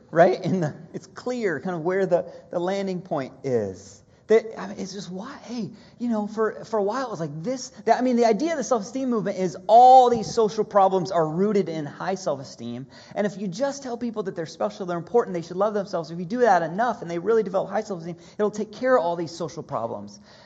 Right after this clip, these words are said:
And lo and behold, the studies, it just, it didn't work. My, uh, the guys in my small group a year and a half ago,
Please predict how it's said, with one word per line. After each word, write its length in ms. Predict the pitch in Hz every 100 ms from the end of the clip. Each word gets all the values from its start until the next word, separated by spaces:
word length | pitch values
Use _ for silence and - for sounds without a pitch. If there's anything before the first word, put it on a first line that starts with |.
| -
And 160 | 196
lo 100 | 196
and 80 | 233
behold, 520 | 220 175 185 202 - - _ _ _
the 60 | 160
studies, 400 | - 190 208 - -
it 160 | 226
just, 200 | - - _ _ -
it 140 | 131
didn't 280 | 127 - -
work. 280 | 214 277 - - - - _ - _ _ _ - - _ _ _ _ _ _ _
My, 320 | - 202 208 202
uh, 400 | 185 175 135 -
the 80 | 180
guys 260 | 220 247 220
in 80 |
my 80 | 196
small 240 | 175 208 202
group 340 | 180 180 -
a 60 | 180
year 140 | 190
and 100 | 185
a 20 |
half 140 | 175 170
ago, 360 | 160 160 160